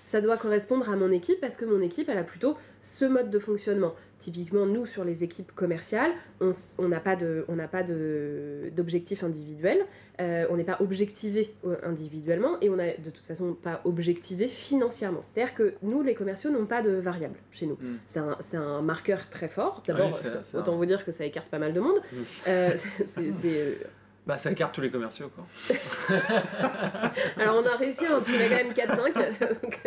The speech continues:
Speaker 1: on a fait le tour du marché,
Speaker 3: Ouais,
Speaker 1: voilà.
Speaker 3: ouais.
Speaker 2: Et c'est bien parce que
Speaker 1: Euh,
Speaker 2: t'en avais pas besoin de deux cents.
Speaker 1: Voilà,
Speaker 2: Donc, c'est
Speaker 1: j'en avais
Speaker 2: peut-être
Speaker 1: pas
Speaker 2: pour ça,
Speaker 1: besoin de
Speaker 2: peut-être que tu
Speaker 1: deux cents.
Speaker 2: vas y revenir sur ce, sur ce
Speaker 1: Euh,
Speaker 2: paramètre.
Speaker 1: non, non, mais en fait, euh, les... Alors, pour la petite histoire, euh, ça a été une, un vote collégial de l'entreprise de supprimer la, la, la, le variable
Speaker 3: Ouais.
Speaker 1: des commerciaux.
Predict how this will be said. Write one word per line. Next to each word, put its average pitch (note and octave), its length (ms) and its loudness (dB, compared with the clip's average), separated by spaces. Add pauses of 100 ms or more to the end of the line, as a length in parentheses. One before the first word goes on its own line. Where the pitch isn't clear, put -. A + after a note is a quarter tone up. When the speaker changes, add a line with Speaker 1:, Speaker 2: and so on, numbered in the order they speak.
(400)
Speaker 1:
on A#3 40 4
a B3 40 6
fait A3+ 140 2
le C4 60 2
tour C4 160 2
du A#3+ 80 0
marché, G3+ 320 2
Speaker 3:
Ouais, C#3 80 -2
Speaker 1:
voilà. C#3+ 240 4
Speaker 3:
ouais. - 60 -6
Speaker 2:
Et - 40 -6
c'est B2 140 -2
bien D3 120 4
parce D#3 120 2
que A3 60 6
Speaker 1:
Euh, A3 120 4
Speaker 2:
t'en A3 100 2
avais A2 160 4
pas A#2 100 0
besoin A#2 260 -2
de A#2+ 120 0
deux A#2 140 -2
cents. B2 220 -6 (220)
Speaker 1:
Voilà, B3 240 4
Speaker 2:
Donc, A3 60 4
c'est G3+ 60 -6
Speaker 1:
j'en G3+ 60 2
avais G3+ 140 4
Speaker 2:
peut-être G3+ 40 -4
Speaker 1:
pas C#4 60 2
Speaker 2:
pour A#3 80 0
ça, G3+ 60 4
Speaker 1:
besoin G3+ 200 0
de F#3+ 60 -2
Speaker 2:
peut-être F#3 120 4
que - 40 -2
tu - 60 -6
Speaker 1:
deux A#2+ 60 2
cents. A2+ 40 4
Speaker 2:
vas - 0 -
y A2+ 80 2
revenir B2 380 -4
sur - 120 -16
ce, A2+ 200 -10
sur - 180 -12
ce - 80 0
Speaker 1:
Euh, G3+ 80 6
Speaker 2:
paramètre. G3+ 320 4
Speaker 1:
non, E4 60 2
non, G#4 160 4
mais A3 120 2
en F3 80 -2
fait, C4+ 220 -4
euh, G3+ 260 2
les... F#3 280 2
Alors, E3+ 260 -2
pour F3 120 -4
la E3+ 100 2
petite G#3 240 -4
histoire, A3+ 480 -2
euh, F3 560 4
ça D#3+ 120 -2
a E3+ 40 2
été E3+ 180 -2
une, E3+ 480 4
un F3+ 100 -2
vote F#3+ 280 0 (160)
collégial G3+ 540 2
de F3 80 0
l'entreprise E3+ 580 -2
de E3 200 -2
supprimer F3+ 440 -2
la, D#3 300 0
la, - 360 -2
la, - 340 -4
le E3 100 -2
variable F3 280 2
Speaker 3:
Ouais. - 40 -2
Speaker 1:
des E3+ 80 -2
commerciaux. E3+ 440 2